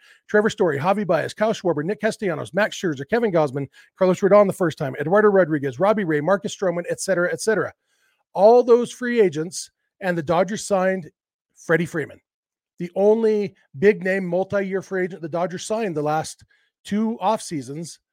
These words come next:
was Freddie Freeman. And even Freeman, they got on a discount because the, the team he wanted to play for, the team he had spent his whole career with, didn't want him anymore, didn't want him at anything re-, close to his terms.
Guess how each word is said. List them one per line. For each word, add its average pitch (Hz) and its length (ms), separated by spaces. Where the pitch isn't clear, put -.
was 185 200
Freddie 185 260
Freeman. 226 340
And 180 140
even 214 220
Freeman, 196 480
they 185 140
got 190 200
on 214 140
a 180 60
discount 190 500
because 185 360
the, 170 140
the 175 100
team 226 300
he 190 160
wanted 226 260
to 220 60
play 254 220
for, 180 200
the 170 100
team 202 240
he 202 100
had 208 100
spent 208 160
his 196 100
whole 202 100
career 254 240
with, 208 240
didn't 185 280
want 175 180
him 151 160
anymore, 123 460
didn't 196 200
want 180 220
him 180 320
at 165 260
anything 185 460
re-, 165 240
close 208 320
to 175 160
his 175 260
terms. 104 500